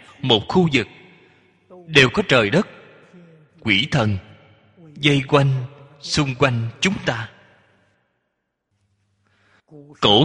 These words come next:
thánh tiên hiền, chư Phật Bồ Tát chẳng qua là dạy chúng ta đoạn ác tu thiện, đặc biệt là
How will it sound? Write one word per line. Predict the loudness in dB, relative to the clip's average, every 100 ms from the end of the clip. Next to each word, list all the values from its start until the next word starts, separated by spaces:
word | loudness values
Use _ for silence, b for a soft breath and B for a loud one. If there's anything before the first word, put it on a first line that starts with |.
| 2
thánh | 2 2 0
tiên | 2 2
hiền, | 2 0 -2 -8 -18 -16 -4
chư | -2
Phật | 0 -2 -2 -4 -2
Bồ | -2 -2
Tát | -6 -6 -8 -20 _ _ _ _ _ _ _ _ _ -20 -20 -12 -2
chẳng | 0 2
qua | 0 0
là | -2 -6 -10 -16 -8
dạy | 2 2 2
chúng | -2 -2
ta | -2 -2 -4 -8 -20 -20 -20 -20 -4
đoạn | 2 4 2 -4
ác | -2 -2 -2 -8 -2
tu | 0 0
thiện, | -2 -4 -8 -14 -20 _ _ _ _ _ _ _ _ _ _ _ _ _ _ _ _ -20 -20 _
đặc | -4 -4 0
biệt | -4 -2
là | -4 -4 -8 -20